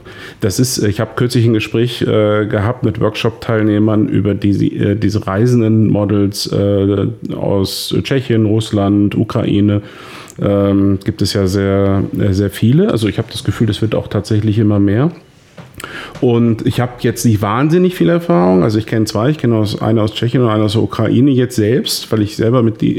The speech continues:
ihnen auch mal zusammengearbeitet habe. Aber ich erfahre sehr viel von den, von meinen Workshop-Teilnehmern, die dann sagen, also die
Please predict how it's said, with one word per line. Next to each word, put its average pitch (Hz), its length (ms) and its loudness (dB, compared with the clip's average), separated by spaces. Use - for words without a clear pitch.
ihnen 117 280 4
auch 110 60 0
mal 104 140 2
zusammengearbeitet 135 920 0
habe. 143 320 2
Aber 120 160 0
ich 113 80 0
erfahre 123 340 0
sehr 120 200 2
viel 123 120 2
von 110 160 0
den, 107 160 2
von 110 200 0
meinen 107 400 2
Workshop-Teilnehmern, 85 800 0
die 104 360 2
dann 104 260 2
sagen, 107 320 0
also 104 260 0
die 110 240 4